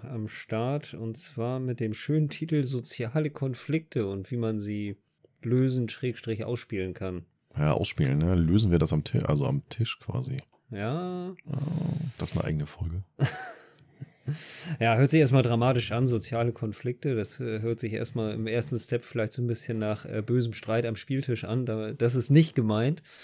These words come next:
Speaker 1: sondern, äh, mit soziale Konflikte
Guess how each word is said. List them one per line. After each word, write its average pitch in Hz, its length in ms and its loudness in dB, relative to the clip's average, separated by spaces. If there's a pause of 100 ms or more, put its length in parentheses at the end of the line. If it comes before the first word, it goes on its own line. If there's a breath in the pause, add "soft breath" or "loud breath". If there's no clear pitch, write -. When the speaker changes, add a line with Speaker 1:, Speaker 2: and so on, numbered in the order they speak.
(1000 loud breath)
Speaker 1:
sondern, 120 840 2
äh, 113 240 0
mit 110 200 -2
soziale 113 500 0
Konflikte 123 840 0